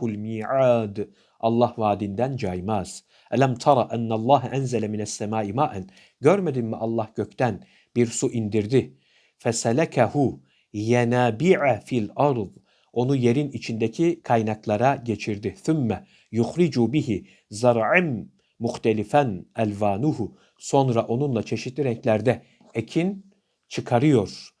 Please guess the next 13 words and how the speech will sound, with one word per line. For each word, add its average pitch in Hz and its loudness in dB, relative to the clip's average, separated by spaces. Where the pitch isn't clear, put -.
ثُمَّ 131 0
يَهِيجُ 113 0
فَتَرَاهُ 113 2
مُصْفَرًّا. 117 -2
Sonra 139 2
ekin 123 -2
kurur, 156 -2
onu 127 -2
sararmış 120 0
görürsün. 117 -2
ثُمَّ 117 -4
يَجْعَلُهُ 120 2
حُطَامًا. 120 2